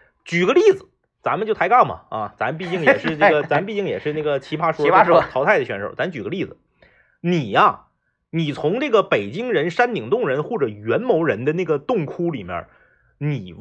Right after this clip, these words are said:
Speaker 1: 挖出了一个当年山顶洞人或者是元谋人的骨头。
Speaker 2: 哦。
Speaker 1: 就这个人他自然死亡了，
Speaker 2: 化石。
Speaker 1: 他的骨头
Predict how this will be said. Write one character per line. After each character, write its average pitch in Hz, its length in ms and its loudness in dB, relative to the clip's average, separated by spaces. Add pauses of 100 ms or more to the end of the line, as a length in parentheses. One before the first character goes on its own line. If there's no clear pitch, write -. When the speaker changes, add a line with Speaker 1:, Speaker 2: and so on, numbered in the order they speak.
Speaker 1:
挖 226 300 -2
出 208 240 -6
了 202 100 4
一 131 220 -6
个 196 120 2
当 214 380 0
年 131 220 -4
山 220 260 -2
顶 127 160 -6
洞 190 180 -4
人 123 120 -6
或 - 160 -4
者 95 80 -8
是 110 160 -12
元 95 180 -8
谋 170 180 -6
人 98 200 -8
的 117 160 -4 (760)
骨 - 320 -14
头。 - 300 -12 (400)
Speaker 2:
哦。 120 240 2
Speaker 1:
就 247 100 -2
这 302 120 4
个 262 80 4
人 143 240 0
他 196 100 -2
自 208 180 -6
然 185 160 2
死 - 180 -6
亡 95 260 0
了， 180 80 0
Speaker 2:
化 160 100 6
石。 - 420 -6
Speaker 1:
他 - 140 -4
的 208 100 -2
骨 - 300 -14
头 - 240 -18